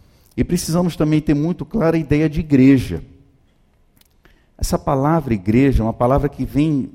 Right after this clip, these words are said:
do grego também, quase que praticamente transliterada, e que tem um significado no grego de assembleia. Por quê? Porque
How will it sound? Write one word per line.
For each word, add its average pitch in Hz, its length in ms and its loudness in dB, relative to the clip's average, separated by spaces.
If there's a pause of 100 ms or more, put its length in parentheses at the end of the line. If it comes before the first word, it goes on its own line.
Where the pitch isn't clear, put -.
do 151 100 -12
grego 135 500 2
também, 104 360 -2
quase 139 400 -2
que - 120 -8
praticamente 123 720 -2
transliterada, 107 1120 -2 (840)
e 127 100 -6
que 139 120 -12
tem 170 200 -4
um 180 100 -2
significado 147 1300 -4 (260)
no 113 160 -4
grego 104 640 -2 (840)
de 120 220 0
assembleia. 120 1000 0 (880)
Por - 200 -6
quê? 95 260 2 (280)
Porque 165 640 -4